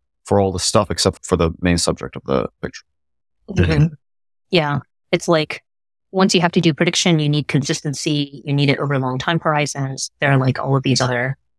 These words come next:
Speaker 2: things to work on. Why do you think we still see a lot of model-based R L that does these kind of frame-by-frame rollouts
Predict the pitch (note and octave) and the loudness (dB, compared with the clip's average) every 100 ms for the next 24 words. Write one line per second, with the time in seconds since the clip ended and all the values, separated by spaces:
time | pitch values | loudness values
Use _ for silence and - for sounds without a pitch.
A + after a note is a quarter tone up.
0 | _ - C3+ - C#3+ C#3 - D#3 - - | _ -4 -4 -2 -4 -6 -8 -12 -12 -14
1 | - _ _ - A#3+ D#4+ E4+ E4 G#3+ - | -16 _ _ 0 2 4 4 4 2 0
2 | - F#3 - D#3+ - - G3+ G3+ - D#3+ | -2 -2 0 -2 -2 2 2 2 -2 -2
3 | D#3 C#3+ D3 - D#3 C#3+ D3 D3+ D3 C#3+ | -2 -2 -4 -4 -6 -6 -4 -4 -4 -4
4 | C#3 - - - - D3 C#3 C3+ C3+ C3+ | -4 -4 -6 -8 -4 0 2 2 2 -2
5 | - _ _ E3 E3 D#3+ D3+ - - - | -4 _ _ 2 4 2 -4 -6 -12 -6
6 | D#3+ C3 - D3 D3 C3+ - C3+ C3+ C3+ | -2 -2 0 0 2 0 -2 -6 -4 -6
7 | C#3+ D3 - - | -8 -10 -14 -20